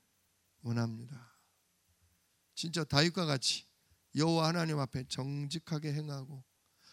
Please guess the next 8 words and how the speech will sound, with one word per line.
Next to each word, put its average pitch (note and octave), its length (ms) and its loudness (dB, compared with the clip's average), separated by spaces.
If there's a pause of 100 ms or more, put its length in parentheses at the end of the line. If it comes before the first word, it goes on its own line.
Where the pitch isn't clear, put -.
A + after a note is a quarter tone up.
(120)
복음을 F3+ 380 8
방해하는 F#3 520 8
모든 A#3+ 440 6
사단의 G#3+ 480 4
통로를 G#3 500 2 (520)
그리스도 C#3+ 340 -2
이름으로 C3 320 -2
결박하고 C#3 800 -4